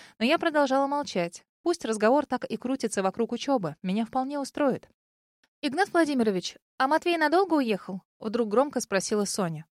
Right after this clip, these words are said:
«Или вы не в курсе?» Я замерла. «Ну, Соня». «Сегодня созванивались, сказал, прилетает завтра». Он не спросил, почему Матвей не счел нужным предупредить меня, и постепенно я несколько расслабилась.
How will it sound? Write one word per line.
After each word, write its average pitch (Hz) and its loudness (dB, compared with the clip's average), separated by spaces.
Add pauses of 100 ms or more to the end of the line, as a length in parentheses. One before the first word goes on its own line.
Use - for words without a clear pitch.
«Или 311 2
вы 359 0
не 392 -4
в 370 -8
курсе?» - -2 (420)
Я 196 2
замерла. 202 0 (260)
«Ну, 202 0
Соня». 156 -6 (680)
«Сегодня 269 0
созванивались, 220 2
сказал, 180 -4
прилетает 208 0
завтра». 175 -4 (320)
Он 285 -2
не 302 -6
спросил, 269 -4
почему 185 -6
Матвей 202 -4
не 208 -2
счел 208 -4
нужным 170 -4
предупредить 180 -6
меня, 190 -6 (420)
и - -4
постепенно 285 -4
я 220 -2
несколько 226 -6
расслабилась. 165 -8